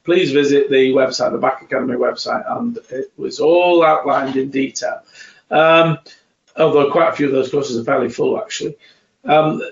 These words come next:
there's, um, uh, there's a marathon being carried out in London. Uh, I think you'll all be familiar with it. It's called the London Marathon. It's one of those snappy titles. And Laura and Scott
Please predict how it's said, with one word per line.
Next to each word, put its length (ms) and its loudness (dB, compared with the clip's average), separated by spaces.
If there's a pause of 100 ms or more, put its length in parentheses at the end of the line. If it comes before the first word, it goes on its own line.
(160)
there's, 280 2
um, 500 4 (120)
uh, 420 0
there's 180 0
a 80 2
marathon 420 4
being 220 2
carried 260 4
out 240 4
in 120 4
London. 520 0 (240)
Uh, 220 2
I 40 -6
think 140 0
you'll 140 2
all 120 2
be 100 0
familiar 360 0
with 140 2
it. 220 0
It's 120 -20
called 300 -2
the 80 -2
London 320 -2
Marathon. 520 -2
It's 200 -16
one 120 -8
of 60 -6
those 220 -2
snappy 300 -6
titles. 680 -4 (340)
And 260 2
Laura 440 4
and 160 0
Scott 760 0